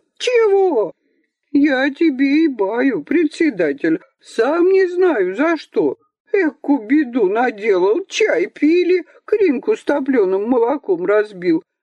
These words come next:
Дёрнуло меня ребятёнышем в чашке пенок добавить. Обеими никак руками и взял посудину-то.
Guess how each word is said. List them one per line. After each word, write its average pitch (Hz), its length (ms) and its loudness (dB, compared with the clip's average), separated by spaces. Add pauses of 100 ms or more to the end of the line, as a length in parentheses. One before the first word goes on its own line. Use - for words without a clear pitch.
(160)
Дёрнуло 277 680 0
меня 254 420 2
ребятёнышем 277 1000 0
в 285 60 -6
чашке 320 440 -2
пенок 165 500 -2
добавить. 165 680 -2 (260)
Обеими 285 800 0
никак 240 580 -2
руками 220 720 -2 (100)
и 208 140 -2
взял 175 440 -2
посудину-то. 226 1080 -2